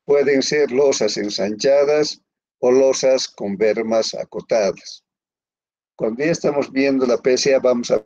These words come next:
ver de qué se trata estas losas,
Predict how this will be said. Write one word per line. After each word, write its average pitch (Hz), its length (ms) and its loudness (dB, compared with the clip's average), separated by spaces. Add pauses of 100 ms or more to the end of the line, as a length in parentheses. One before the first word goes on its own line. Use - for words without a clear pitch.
(340)
ver 110 280 -2
de 107 140 -2
qué 147 140 -4
se 143 200 0
trata 123 440 0
estas 107 260 -2
losas, 113 480 -4